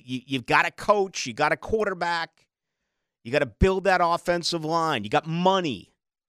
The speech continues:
All right? You're gonna f-, create even more money when you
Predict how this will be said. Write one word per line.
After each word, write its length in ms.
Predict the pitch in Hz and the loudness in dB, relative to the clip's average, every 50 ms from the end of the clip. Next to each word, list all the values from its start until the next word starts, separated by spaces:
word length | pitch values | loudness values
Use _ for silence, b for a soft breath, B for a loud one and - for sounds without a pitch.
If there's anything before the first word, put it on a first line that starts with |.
| _ _ _ _ _ _ _ _ _ _ | _ _ _ _ _ _ _ _ _ _
All 80 | - 120 | -4 0
right? 200 | 131 151 165 170 | 0 0 0 0
You're 100 | 170 160 | 0 0
gonna 140 | 175 170 | 2 0
f-, 120 | 160 - _ _ _ _ _ _ _ _ | 0 -4 _ _ _ _ _ _ _ _
create 400 | - - 190 208 196 196 190 180 | -8 -6 -6 0 2 2 0 0
even 280 | 180 175 180 165 180 175 | -4 -8 -8 -8 -8 -8
more 360 | 165 160 160 165 180 185 190 | -4 -4 -2 0 0 -2 -2
money 540 | 185 170 160 139 131 117 101 90 87 - _ _ _ _ _ _ _ _ _ _ _ _ _ _ _ _ _ _ | -2 -4 -4 -4 -4 -4 -6 -10 -14 -20 _ _ _ _ _ _ _ _ _ _ _ _ _ _ _ _ _ _
when 160 | 123 123 131 | -6 -4 -4
you 260 | 131 135 139 127 - | -2 -4 -6 -6 -8